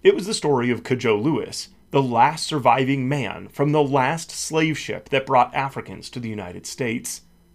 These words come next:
No one was willing to publish it until twenty eighteen,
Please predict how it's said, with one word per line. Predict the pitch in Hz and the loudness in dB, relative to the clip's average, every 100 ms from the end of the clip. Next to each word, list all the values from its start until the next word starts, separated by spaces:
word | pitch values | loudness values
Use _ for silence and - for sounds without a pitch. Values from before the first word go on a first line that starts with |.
| _ _ _ - | _ _ _ -4
No | 139 131 | 2 4
one | 165 208 | 6 4
was | 185 147 | 4 0
willing | 165 156 | -2 -2
to | 135 | -4
publish | 135 143 123 107 | 0 2 0 -2
it | 107 - _ - | -10 -12 _ -6
until | 143 151 143 | -2 2 0
twenty | - - 165 180 202 214 | -2 -10 0 2 2 -2
eighteen, | - 151 - - 180 143 107 | -2 -2 -4 -10 -8 -6 -8